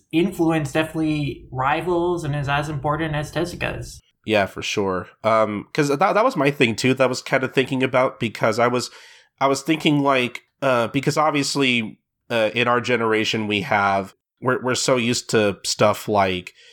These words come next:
Speaker 2: you know, so I guess used to talking about stuff like Dragon Ball or One Piece or whatever, stuff that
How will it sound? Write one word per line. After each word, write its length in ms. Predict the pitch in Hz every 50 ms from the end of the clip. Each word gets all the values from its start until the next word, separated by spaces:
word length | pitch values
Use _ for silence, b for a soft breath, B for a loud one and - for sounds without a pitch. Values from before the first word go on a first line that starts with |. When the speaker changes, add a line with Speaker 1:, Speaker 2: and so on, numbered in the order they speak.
| b b b b b b _ - -
Speaker 2:
you 60 | 104
know, 120 | 98 92 95
so 260 | - 87 85 - - - - - -
I 60 | 123
guess 200 | 135 139 139 - -
used 200 | 147 143 143 -
to 60 | 120
talking 280 | - 143 131 123 127 117
about 180 | 113 110 110 -
stuff 260 | - 127 113 - -
like 160 | 117 107 101
Dragon 380 | - 113 107 107 104 110 107 98
Ball 460 | 98 98 92 92 92 90 101 - - -
or 140 | 101 98
One 200 | 98 110 110 107
Piece 280 | - - 110 98 - -
or 60 | 104
whatever, 340 | 98 98 98 95 92 95 92
stuff 420 | - - - - 110 110 - -
that 240 | - 113 107 104 B